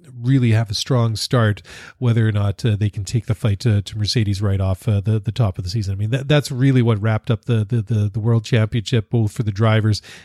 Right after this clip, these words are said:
and the constructors, uh, last year, was that, uh, they were basically untouchable until, uh, we got to Austria at the beginning of the summer.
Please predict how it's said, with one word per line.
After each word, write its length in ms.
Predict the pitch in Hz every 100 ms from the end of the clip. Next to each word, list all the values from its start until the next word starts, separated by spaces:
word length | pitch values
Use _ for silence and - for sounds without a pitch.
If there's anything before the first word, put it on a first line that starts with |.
| _
and 160 | 131 131
the 60 |
constructors, 600 | 123 104 - 110 - 107
uh, 140 | 107 98
last 360 | 98 113 -
year, 80 | 98
was 200 | 92 98
that, 200 | 120 104
uh, 100 | 120
they 160 | 110 123
were 140 | 113
basically 500 | 101 120 107 113 120
untouchable 680 | 104 98 123 135 - 113 98
until, 400 | 98 - 110 107
uh, 140 | 107 98
we 120 | 101
got 200 | 110 101
to 100 | 92
Austria 460 | 98 117 - 113
at 80 | 98
the 60 | 101
beginning 380 | 101 107 101 98
of 80 |
the 80 | 90
summer. 380 | - 135 127 110